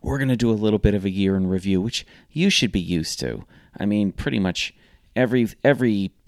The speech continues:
app that you have that does a year in review doesn't even count December for the most part. So here I am doing a year in review late December, so I should get some bonus points, some brownie points for that. And I also am doing this because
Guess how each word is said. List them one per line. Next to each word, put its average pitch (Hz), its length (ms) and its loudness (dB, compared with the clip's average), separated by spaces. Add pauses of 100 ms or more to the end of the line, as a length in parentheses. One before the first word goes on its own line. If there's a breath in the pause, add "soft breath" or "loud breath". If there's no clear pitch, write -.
app 95 320 -6
that - 100 -4
you 98 120 -2
have 87 280 -6
that 92 140 -10
does 92 180 -4
a 92 40 -4
year 95 200 0
in 92 80 -2
review 92 300 0
doesn't 98 260 -2
even 92 180 -2
count 104 440 -4
December 120 500 0
for - 140 -6
the 82 80 -4
most 85 300 -4
part. 69 260 -2
So 90 320 -4 (320 loud breath)
here 139 240 4
I 110 120 4
am 98 200 4
doing 98 240 2
a - 20 2
year 95 200 2
in 98 80 0
review 95 460 0 (280 soft breath)
late 113 440 0
December, - 520 -4
so - 160 -4
I - 40 0
should - 140 -2
get - 140 -6
some - 260 -10 (120)
bonus 107 400 4
points, 92 440 -2
some 90 160 -6
brownie 104 320 0
points 101 320 0
for - 140 -8
that. 123 260 -2 (460 loud breath)
And 190 480 0 (420 soft breath)
I - 140 -6 (100)
also 165 340 0
am 120 120 2
doing 107 240 0
this 104 180 -2
because 110 400 -4